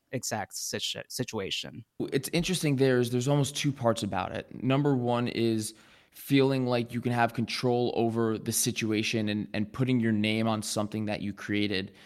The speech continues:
Speaker 2: The second part that I actually wanna dive into is more about the rights and the ownership. And so something that you mentioned is, you know, plenty of people, and I know plenty of artists as well, who have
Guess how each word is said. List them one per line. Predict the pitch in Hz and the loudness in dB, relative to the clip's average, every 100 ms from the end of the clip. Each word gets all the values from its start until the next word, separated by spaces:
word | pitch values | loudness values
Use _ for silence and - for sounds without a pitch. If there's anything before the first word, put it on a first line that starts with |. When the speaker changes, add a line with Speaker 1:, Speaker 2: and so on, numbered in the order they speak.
| - - | -20 -6
Speaker 2:
The | 117 | -2
second | - - 196 277 - | 2 2 2 0 -2
part | 127 117 | 2 2
that | 110 104 | 2 4
I | |
actually | 110 113 - | 4 4 -2
wanna | 110 107 104 | -2 -2 0
dive | 107 107 | 2 2
into | 107 104 - 104 | 0 -4 -2 -2
is | 107 | -2
more | 110 120 | -2 0
about | 190 143 117 - | 2 2 0 -2
the | 104 | -4
rights | 98 98 120 113 101 - - | -4 2 4 4 2 -2 0
and | 101 | 0
the | 92 | 0
ownership. | 110 117 90 - - - | 0 0 -2 -4 -6 -6
And | 104 98 | -6 -6
so | - | -6
something | 104 - 127 131 | -4 -2 0 0
that | 110 - | -2 0
you | 110 | 0
mentioned | 104 107 - 107 | 0 0 -2 -2
is, | 104 - - - - | -2 -6 -14 -20 -18
you | - 123 | 0 4
know, | 131 123 117 | 6 4 2
plenty | - 123 117 | -2 0 0
of | 117 | 0
people, | 113 107 110 | -4 -2 -2
and | 107 | 2
I | 110 131 | 4 4
know | 120 | 2
plenty | 127 110 | 0 -2
of | 110 | 0
artists | - 107 110 104 | 2 2 0 -4
as | 104 | -2
well, | 110 107 | 0 0
who | 107 110 | -2 -2
have | 107 104 | 0 -2